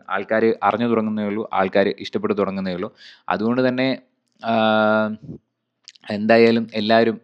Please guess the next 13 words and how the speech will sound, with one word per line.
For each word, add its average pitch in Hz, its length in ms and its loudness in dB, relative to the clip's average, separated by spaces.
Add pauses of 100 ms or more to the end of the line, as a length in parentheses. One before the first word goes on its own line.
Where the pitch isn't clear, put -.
ഇറങ്ങി 107 320 -2
കളിക്കാനുള്ള 107 560 -2
ഒരു 104 120 -8
സാധ്യതയും 98 380 -6
കാര്യ-, 95 200 -2
കാര്യങ്ങളൊക്കെ 98 440 -8
ഉണ്ട്. 87 180 -12 (580)
ആ, 101 100 -4 (2500)
അപ്പം 117 300 -6 (220)
ഈ 123 140 -2
പുറത്തെ 117 440 0
നെഗറ്റീവും 135 540 -4
കാര്യങ്ങളൊക്കെ, 127 540 -2